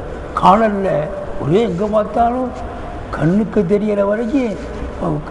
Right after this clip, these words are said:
காணலா இருக்குது, கட்டடமே இல்லாம. அப்ப அந்த நேரத்துல அந்த முறுக்கும் வ-, இந்த சாமானுங்க நொறுக்கு தீனி இருக்குது, அப்படியே ஹல்வா மாதிரி இருக்கு. அதை கொடுத்து ஒவ்வொருத்தருக்கும் அள்ளி, அள்ளி போடுறது. ஈரோட்டுக்காரர் யாருப்பா?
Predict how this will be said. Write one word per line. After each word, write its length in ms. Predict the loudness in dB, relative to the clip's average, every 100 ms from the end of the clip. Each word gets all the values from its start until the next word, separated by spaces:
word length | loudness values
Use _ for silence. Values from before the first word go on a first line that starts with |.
| 0
காணலா 380 | 2 4 4 4 2
இருக்குது, 320 | 0 0 -2 -4 -6 -4
கட்டடமே 420 | -2 0 0 0 -2
இல்லாம. 260 | -2 -2 -4 -8 -8 -10 -10 -10 -10 -10 -4
அப்ப 100 | -2 0
அந்த 120 | 0 0
நேரத்துல 440 | 0 0 0 0
அந்த 120 | 0 0
முறுக்கும் 500 | 0 -2 -2 -2 0 0
வ-, 200 | -2 -2 -6 -8 -8 -2
இந்த 100 | -2 0
சாமானுங்க 540 | 0 2 2 0 -2 0
நொறுக்கு 240 | 0 0 0
தீனி 220 | 0 0 0
இருக்குது, 320 | 0 0 -2 -2 -4 -8 -6 -2
அப்படியே 600 | 0 0 -2 0 2 2
ஹல்வா 300 | 2 0 2 2 2
மாதிரி 180 | -2 -2
இருக்கு. 180 | -4 -8 -8 -8 -8 -8 -8 -8 -8 -8 -8 -10 -10 -10 -8 -8 -8 -10 -2
அதை 120 | 0 2
கொடுத்து 260 | 4 2 4 2
ஒவ்வொருத்தருக்கும் 520 | 4 2 2 2 2
அள்ளி, 280 | 2 2 2
அள்ளி 140 | 2 2
போடுறது. 340 | 4 4 2 -4 -6 -6 -6 -6 -8 -8 -8 -8 0 6
ஈரோட்டுக்காரர் 480 | 8 8 6 6 6
யாருப்பா? 280 | 4 2